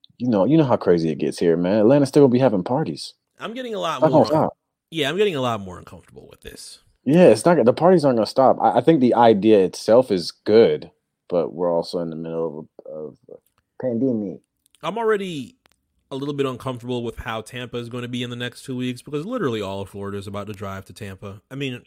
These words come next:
Speaker 2: from West Palm to
Speaker 1: You going?
Speaker 2: Tampa is at
Speaker 1: You
Speaker 2: least
Speaker 1: excited?
Speaker 2: four-hour drive. I am absolutely not going to Tampa.
Speaker 1: Are you excited? Are you gonna be there, or?
Speaker 2: Absolutely.
Speaker 1: I know you got the vaccine, so
Speaker 2: One hundred percent not going to Tampa.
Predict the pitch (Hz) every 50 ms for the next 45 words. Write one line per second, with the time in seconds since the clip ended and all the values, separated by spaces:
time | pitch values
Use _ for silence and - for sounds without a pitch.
0 | _ _ - 143 131 127 151 151 147 _ - 120 113 107 104 104 123 120 117 131
1 | 139 165 202 - - 110 104 98 101 110 113 98 - - 120 139 165 190 - 196
2 | 202 - 95 95 101 98 101 - 175 180 180 160 131 113 101 - - 104 98 95
3 | 92 92 92 90 85 87 87 85 - _ - - - _ - - _ _ _ _
4 | 113 113 107 98 - - 110 123 143 170 180 147 110 98 90 87 82 110 120 131
5 | 147 156 156 160 165 127 92 87 92 _ _ _ _ _ _ _ 123 117 123 127
6 | - - 151 135 123 117 110 104 98 95 92 92 123 160 202 202 196 190 139 104
7 | - - - 92 90 - - - - - 92 92 92 156 156 139 85 82 - 135
8 | - - 131 117 104 104 95 - _ 110 104 104 98 101 95 - 110 110 104 98
9 | 92 92 87 - 90 - - _ 87 -